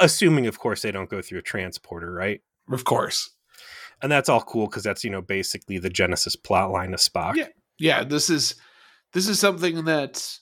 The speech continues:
Speaker 2: we know is true, right? Like, we know that what he's telling us,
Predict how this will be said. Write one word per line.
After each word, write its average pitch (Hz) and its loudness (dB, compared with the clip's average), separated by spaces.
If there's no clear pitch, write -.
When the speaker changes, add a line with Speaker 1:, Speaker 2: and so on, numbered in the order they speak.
Speaker 2:
we 165 -2
know 208 8
is 185 8
true, - 0
right? 120 -4
Like, 113 -10
we 123 -8
know 135 -2
that 117 -2
what 135 2
he's 156 2
telling 131 4
us, 117 2